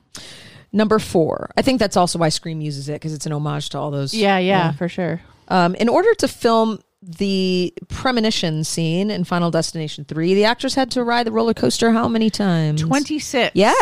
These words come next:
Speaker 2: That's the one I knew because when we did the series, I just
Speaker 1: We talked about it?
Speaker 2: I, yeah, well, I just happened to
Speaker 1: To
Speaker 2: learn
Speaker 1: read
Speaker 2: that
Speaker 1: it?
Speaker 2: fact.
Speaker 1: Well, look, see, and you remembered it.
Speaker 2: <laughs> Yeah. No, it's not possible.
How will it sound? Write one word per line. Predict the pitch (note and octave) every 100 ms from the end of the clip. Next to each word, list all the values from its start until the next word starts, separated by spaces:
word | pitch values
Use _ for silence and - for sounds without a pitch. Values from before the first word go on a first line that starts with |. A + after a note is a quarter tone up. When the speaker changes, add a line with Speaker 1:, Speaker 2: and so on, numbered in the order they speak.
| G3
Speaker 2:
That's | G3 G3+ -
the | G#3+
one | G3+
I | G3
knew | F3+ F3+
because | F3 F3 G#3+ F3
when | F#3+ F3
we | F3
did | E3 E3
the | D#3
series, | D#3 D#3+ D3 C#3 C3
I | C3+ B2+
just | F3
Speaker 1:
We |
talked | F#3 E3
about | D#3+ E3+
it? | A3
Speaker 2:
I, |
yeah, | D#3 D3+
well, | E3+ F3 G#3 G#3 G3+ F3+ _ _ _ -
I | F#3
just | F3 -
happened | F3 - C#3+
to | - C#3
Speaker 1:
To | B2
Speaker 2:
learn | D3 E3+
Speaker 1:
read | E3
Speaker 2:
that | F3+
Speaker 1:
it? | -
Speaker 2:
fact. | F3+ C3+
Speaker 1:
Well, | G#3
look, | G#3+
see, | - - A#3 E4
and | D#4+
you | G4+
remembered | G4 C#5+ C#5+ C5+
it. | G4 D#4
Speaker 2:
<laughs> | G#4+ G4 B4+
Yeah. | B4 - - B4+ F4+
No, | A#3 A3+ C4 A3 G3 F#3+ -
it's | C4 -
not | B3 -
possible. | - G#3+ - - D#3+ F3 -